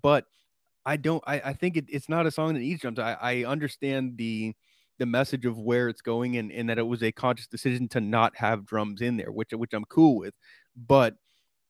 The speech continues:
I feel like drums may have carried it a little bit better than, than what was done there. Um, so seven nine for me is, is, is pretty middle of the road. Um, and, and it, it, you know, like, again, like, like I said off the top,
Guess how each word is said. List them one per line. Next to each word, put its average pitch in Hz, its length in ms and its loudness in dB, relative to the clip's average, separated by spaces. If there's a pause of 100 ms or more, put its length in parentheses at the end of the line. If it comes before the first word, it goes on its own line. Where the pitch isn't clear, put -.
(120)
I 123 120 0
feel 143 220 0
like 135 200 2
drums 127 300 2
may 117 320 4
have 113 200 2
carried 120 440 0
it 107 120 -2
a 110 100 -4
little 117 240 2
bit 117 200 -2
better 110 320 2
than, 101 400 -4
than 104 220 -4
what 107 160 0
was 104 180 -8
done 104 280 -2
there. 151 340 0 (340)
Um, 117 260 2
so 139 140 -2
seven 180 340 6
nine 131 320 4
for 123 120 0
me 120 180 2
is, 107 120 2
is, 110 240 -4 (140)
is 120 160 -4
pretty 160 260 2
middle 135 300 2
of 117 60 0
the 110 100 0
road. 107 420 2
Um, 101 560 -6
and, 110 140 -4
and 113 180 -4
it, 110 140 -6
it, 107 180 -8
you 123 100 -2
know, 113 100 2
like, 107 160 -2 (160)
again, 117 240 -2
like, 95 200 -10
like 117 100 -4
I 110 40 -10
said 113 120 -6
off 110 120 -2
the - 60 -20
top, 110 240 0